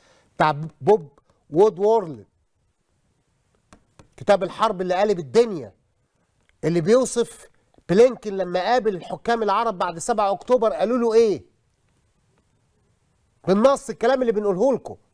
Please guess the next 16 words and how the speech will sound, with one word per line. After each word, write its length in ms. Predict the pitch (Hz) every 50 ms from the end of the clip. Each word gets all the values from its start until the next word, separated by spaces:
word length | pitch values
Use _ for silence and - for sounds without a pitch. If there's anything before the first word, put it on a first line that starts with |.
| _ _ _ _ _ _ _ _ _ _ _ _ -
الكلام 380 | 139 143 - 202 202 240 269 269
اللي 120 | 262 233
بنقوله 400 | 202 214 208 202 190 180 214 262
لكم 280 | 262 - - - 202 185 - _ _ _ _ _ _ _ _ _ _ _ _ -
مكتوب 360 | 147 156 - - 262 285 247
في 140 | - - 214
كتاب 260 | - - 262 262 233
الحرب. 340 | 226 - - 226 208 165 160
بوب 160 | 220 254 208
وورد، 360 | 247 262 277 285 240 202 160 - _ _ _ _ _ -
وودورد 640 | 143 214 254 226 170 202 226 269 302 302 294 240 196 _ _ _ _ _ _ _
ده 180 | 117 196 220 226
واحد 420 | 226 254 277 262 - - 220 180
من 300 | 185 214 226 220 214 202 - _ _ _ -
اللي 180 | 165 185 196 190
فجروا، 640 | 190 202 185 170 165 226 269 277 294 302 285 233